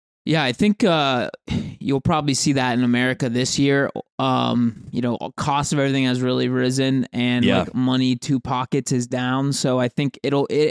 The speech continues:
Speaker 1: I think it, there is, like, a, there's probably an index about it. You know how there's, like, always random indexes on things?
Speaker 2: I, my favorite one is the Waffle House, Waffle House Disaster Index.
Speaker 1: Right, exactly.
Speaker 2: My favorite shit, yeah.
Speaker 1: Incredible.
Speaker 2: It's very informal, but seems to be,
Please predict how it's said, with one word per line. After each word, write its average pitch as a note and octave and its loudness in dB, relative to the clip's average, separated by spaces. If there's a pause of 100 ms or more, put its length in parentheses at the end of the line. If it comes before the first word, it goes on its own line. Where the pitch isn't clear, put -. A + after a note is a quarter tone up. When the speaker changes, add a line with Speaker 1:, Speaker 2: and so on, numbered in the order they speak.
Speaker 1:
I D#3+ -2
think G#3+ 2
it, D#3 0 (100)
there C#3+ 4
is, C#3+ 2
like, C3+ 0
a, B2 2 (120)
there's C3 -2
probably D#3 2
an B2+ 2
index C#3+ 0
about D3 0
it. D#3+ 2 (600)
You D3+ 4
know D#3 4
how D#3 2
there's, D3 2
like, C3 2
always C3 2
random B2+ 2
indexes B2+ 0
on C3+ 0
things? C#3 0
Speaker 2:
I, A#2+ 0
my B2 0
favorite C3 0
one C3 0
is A#2+ -2
the A2+ -4
Waffle A2 0
House, A#2 -2 (140)
Waffle C3 0
House B2+ 0
Disaster B2 0
Index. B2+ 2
Speaker 1:
Right, B2+ 2
exactly. B2+ 0
Speaker 2:
My A#2+ 4
favorite A#2+ 0
shit, A#2+ 0
yeah. A2 0
Speaker 1:
Incredible. C3 0
Speaker 2:
It's G#2+ -2
very F3+ 0
informal, D#3+ 0 (100)
but B3 0 (280)
seems F3 2
to D3 4
be, C3+ 2